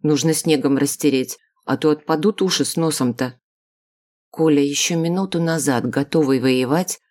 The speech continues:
снял свою шапку и нахлобучил ее на Пашку, потом зачерпнул снега. Все это он сделал, пока Пашка поднимал руку в протестующем жесте. «П-, потом», прошептал Пашка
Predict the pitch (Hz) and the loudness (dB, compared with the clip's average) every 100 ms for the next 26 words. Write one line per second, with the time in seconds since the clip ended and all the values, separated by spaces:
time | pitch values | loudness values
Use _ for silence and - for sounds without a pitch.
0 | _ _ - - 175 160 143 139 147 147 | _ _ -6 0 2 2 2 2 2 2
1 | 196 214 - 139 117 - 143 147 - 151 | -2 -4 -4 -2 -2 0 0 0 -2 -2
2 | 151 190 - 151 147 165 170 165 143 127 | -2 -2 -2 0 0 0 -2 -2 -2 -2
3 | - 117 117 _ _ _ _ 147 147 185 | -6 -10 -10 _ _ _ _ -4 0 0
4 | 165 160 165 - 170 165 156 - 156 127 | 0 0 -2 -2 -2 -4 -4 -2 0 0
5 | 120 120 - _ _ _ _ _ _ _ | -2 -8 -12 _ _ _ _ _ _ _
6 | - - 196 185 175 170 147 147 202 190 | -8 -2 0 0 0 0 -2 0 2 4
7 | 131 120 - 143 160 151 180 - - 151 | 2 0 -4 -2 -4 -4 -4 -4 -6 -2
8 | 143 143 147 147 143 143 180 - 139 - | -2 0 0 0 0 -2 -2 -4 -6 -6
9 | 139 151 139 - 165 151 - 151 147 143 | -6 -6 -8 -6 -4 -4 -6 -6 -2 -2
10 | 123 - 113 113 _ _ _ _ _ _ | -2 -6 -8 -8 _ _ _ _ _ _
11 | _ _ - - _ _ _ 175 170 - | _ _ -18 -18 _ _ _ -6 -6 -8
12 | _ - - - 175 160 147 135 _ _ | _ -14 -14 -6 -2 -2 -4 -8 _ _
13 | _ _ _ _ - - - 151 - 135 | _ _ _ _ -8 -6 -4 -6 -2 -2
14 | 123 - 165 - - 131 | -2 -4 -4 -4 -4 -6